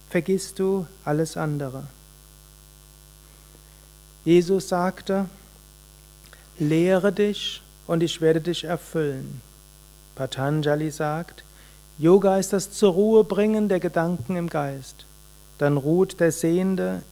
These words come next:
in seinem wahren Wesen.“ Der Prozess des Leermachens des Geistes ist zweifellos ein mühsames Unterfangen. Aber fortgesetztes, intensives Üben bringt Erfolg.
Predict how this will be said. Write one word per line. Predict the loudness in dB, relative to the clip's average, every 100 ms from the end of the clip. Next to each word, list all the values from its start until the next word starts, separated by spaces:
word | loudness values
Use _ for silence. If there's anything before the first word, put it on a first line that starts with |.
| -6
in | -2 0 0
seinem | 0 0 0 -2
wahren | -2 -2 -2 -2 -2
Wesen.“ | -4 -6 -8 -12 -14 -18 -20 -20 -20 -20 -20 -20 -20 -20 -20 -20 -20 -20 -20 -20 -20 -20 -20 -4
Der | -4
Prozess | 0 -2 -2 -2 -2 -2 -6
des | -10 -6
Leermachens | -2 2 4 4 4 2 -2 -2 0 0 -2 -4
des | -8 -8 -4
Geistes | -2 -2 -4 -8 -8 -8 -12 -20 -20 -20 -6
ist | -4 -4 -10
zweifellos | -8 0 0 2 6 8 6 2 -6 -20 -12
ein | -4 -2 0
mühsames | 0 0 0 0 -2 -2 0 2 2 0
Unterfangen. | -4 -4 -2 -4 -6 -8 -8 -12 -16 -20 -20 -20 -20 -20 -20 -20 -20 -14
Aber | -6 -6
fortgesetztes, | 2 2 2 -2 -6 -4 -4 -6 -8 -8
intensives | 0 0 2 2 2 2 0 -2 -4
Üben | -6 -4 -4 -2 -2 -4
bringt | -2 -2 -2 -6
Erfolg. | -10 -8 -8 -8 -10